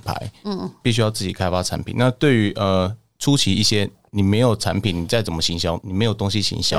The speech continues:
Speaker 1: 啊，
Speaker 2: 对。
Speaker 1: 所以初期的产品跟后续的发展规划很重要。
Speaker 2: 而且食品很严重，
Speaker 1: 很
Speaker 2: 比如说白木耳，事实上它是一个单调的东西，你种得很好，我知道你的白木耳不是大陆销的，
Speaker 1: 是。
Speaker 2: 是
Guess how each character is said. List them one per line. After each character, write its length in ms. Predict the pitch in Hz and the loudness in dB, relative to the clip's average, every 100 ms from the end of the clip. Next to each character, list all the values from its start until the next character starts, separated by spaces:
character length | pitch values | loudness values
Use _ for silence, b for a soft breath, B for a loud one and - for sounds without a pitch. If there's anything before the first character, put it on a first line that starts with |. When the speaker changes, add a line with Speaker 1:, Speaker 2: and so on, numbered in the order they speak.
| - | 0
Speaker 1:
啊， 120 | 85 | 0
Speaker 2:
对。 60 | B B | B B
Speaker 1:
所 140 | - 127 | -2 0
以 40 | |
初 180 | - 131 | 2 2
期 120 | 101 | 2
的 60 | 85 | 0
产 200 | - 87 | 0 0
品 180 | 90 - _ _ | -2 -6 _ _
跟 180 | - 101 | 0 2
后 120 | 113 | 2
续 140 | 95 95 | 0 -2
的 80 | 85 | 0
发 220 | 90 87 | 0 0
展 180 | 78 90 | 0 -2
规 160 | 87 | -2
划 160 | 90 85 | -2 -2
很 160 | 90 - | -4 -8
重 200 | - 87 | -8 -4
要。 120 | 82 | -4
Speaker 2:
而 20 | |
且 120 | 220 | -2
食 240 | 170 - 175 | -2 -2 -2
品 260 | - 165 160 | -4 -6 -6
很 200 | 147 139 _ _ _ _ - - | -8 -12 _ _ _ _ -18 -12
严 200 | 139 147 | -8 -4
重， 180 | - - | -2 -2
Speaker 1:
很 60 | |
Speaker 2:
比 140 | 135 190 | 0 2
如 40 | |
说 160 | 196 247 | 4 2
白 180 | 190 170 | 2 0
木 180 | 214 175 | 0 0
耳， 100 | 139 | -2
事 140 | 190 | -4
实 60 | 170 | -2
上 140 | 170 | -2
它 120 | 160 | -2
是 160 | 165 170 | -4 -4
一 40 | |
个 80 | 165 | -4
单 220 | 147 156 | 0 0
调 160 | 156 156 | 0 -2
的 60 | 135 | -4
东 220 | 147 151 | -4 -4
西， 160 | - | -2
你 100 | 160 | -2
种 220 | 165 240 185 | 2 2 2
得 80 | |
很 200 | 156 143 160 | -2 -2 -2
好， 180 | 117 | -4
我 160 | - 127 | -6 -6
知 180 | - 143 | -8 -8
道 300 | - 143 - | -4 -4 -2
你 120 | 147 | -4
的 60 | 156 | -2
白 180 | 156 165 | 0 0
木 160 | 208 | 0
耳 120 | 190 139 | -2 -4
不 200 | - 151 | -8 -8
是 200 | 175 165 | -6 -4
大 240 | 170 151 | -2 0
陆 220 | 160 143 | -2 -6
销 340 | 139 - 143 147 | -6 0 0 0
的， 120 | - | -4
Speaker 1:
是。 180 | - 95 | -2 0
Speaker 2:
是 120 | 175 | 0